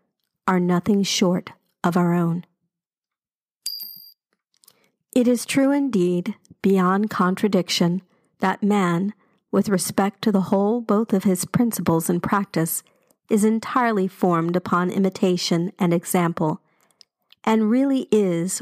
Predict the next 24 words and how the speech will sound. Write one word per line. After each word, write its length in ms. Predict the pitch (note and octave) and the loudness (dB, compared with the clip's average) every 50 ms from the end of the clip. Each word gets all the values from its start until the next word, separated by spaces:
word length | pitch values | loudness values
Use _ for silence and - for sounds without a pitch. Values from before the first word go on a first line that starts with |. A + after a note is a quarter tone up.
| - | -4
what 240 | - G3 F3 - - | -2 -2 -2 -2 -6
custom 420 | - - F#3+ F3+ - - G3+ G3 F#3+ | -4 -4 -2 -4 -2 -2 0 0 2
and 160 | F#3 F3+ F3 | 2 2 2
use 320 | E3 E3 E3+ F3 - - - | 2 0 0 -2 -6 -10 -4
have 240 | - A3 A3 G#3 | -2 -2 -2 0
made 260 | A3+ G#3+ A3 A3+ G#3 F#3 | 0 0 2 2 0 -2
of 120 | D#3+ - | -4 -4
him. 280 | - F#3 D#3+ D#3 D#3+ - _ _ _ _ _ _ _ _ _ _ _ _ _ _ _ _ _ _ _ _ _ _ _ _ _ _ _ | -4 -2 -2 -2 -4 -8 _ _ _ _ _ _ _ _ _ _ _ _ _ _ _ _ _ _ _ _ _ _ _ _ _ _ _
And 220 | A3 A3 G#3+ A3 A#3+ | 0 2 2 2 2
this 220 | D4 F4 - - | 0 0 -2 -4
accounts 560 | B4+ - - A#3+ G#3+ G3 G3+ A#3 - - - | -8 -6 -2 0 0 0 0 -2 -6 -4 -2
well 160 | G#3+ F#3+ G3+ | -2 0 0
enough 480 | A#3+ C4+ B3+ G3+ E3 E3+ F#3+ - _ _ _ _ _ _ _ _ _ _ _ _ _ _ _ | 0 0 0 0 -2 -2 -4 -8 _ _ _ _ _ _ _ _ _ _ _ _ _ _ _
for 120 | - - G#3+ | -4 -2 0
that 220 | G#3+ G#3 F#3+ - _ _ | 0 0 -2 -4 _ _
obstinate 680 | A3+ A3+ B3 C4+ - - - - C#4 C#4+ D#4 D4+ D4+ _ | -2 -2 -2 -2 -6 -4 -2 0 0 0 -2 -4 -6 _
tenaciousness 960 | - C4+ B3 A#3+ A3 G#3+ - - G3+ F3+ - - F#3 E3 E3 E3 - - - _ _ _ _ _ _ _ _ _ | -2 0 2 2 0 0 0 -2 -4 -4 -2 -2 0 0 0 -2 -6 -10 -14 _ _ _ _ _ _ _ _ _
which 180 | - G#3 - A#3 | -2 0 0 0
is 100 | G#3 - | -2 0
so 220 | - A3 G3+ G3 | 0 0 0 0
generally 600 | F#3 - - B3 A#3 A#3+ B3 B3 B3+ C4 C4 C4 | 0 -2 -2 0 0 0 0 -2 0 0 -2 -2
found 460 | B3+ - - G3 F#3 F3+ F3+ F#3 F#3+ | -2 -2 -2 0 0 0 0 0 0
among 320 | G3 G3 F#3+ F#3 G3 G3+ G3+ | 0 0 0 0 0 0 0
men, 400 | G3 F#3+ F3+ E3+ E3+ F3 F#3 | 0 0 0 0 -2 -4 -6